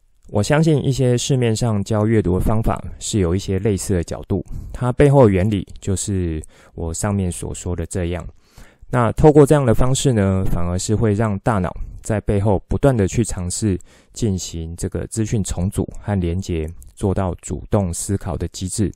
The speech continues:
其实在现代的这个时代，要主动思考其实是已经蛮不容易了。那其实透过这种，呃，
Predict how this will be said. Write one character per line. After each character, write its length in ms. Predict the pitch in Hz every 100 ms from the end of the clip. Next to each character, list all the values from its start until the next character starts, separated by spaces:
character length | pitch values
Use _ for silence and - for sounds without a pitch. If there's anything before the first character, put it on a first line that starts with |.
| _ - - - -
其 140 | 120
实 60 | 131
在 160 | 139
现 240 | 123 143 113
代 380 | 120 107 90 57
的 200 | 95 92
这 120 | 90
个 80 | 101
时 220 | - 90
代， 220 | 85 98 - - - - _
要 180 | 120 107
主 220 | - 90
动 200 | - 107
思 180 | 98 107
考 240 | - 69 - -
其 160 | - 92
实 260 | 101 95 -
是 280 | - 104
已 80 | 85
经 260 | 85 104 98
蛮 280 | 90 80 76 95 -
不 120 | 117
容 220 | 92 87
易 140 | 101 87
了。 140 | 67 - - - - -
那 140 | 113 110
其 160 | 104
实 160 | 95 104
透 180 | 135 110
过 360 | 123 110 98
这 240 | - 113 104
种， 400 | 98 76 57 57 - - -
呃， 520 | 92 85 82 82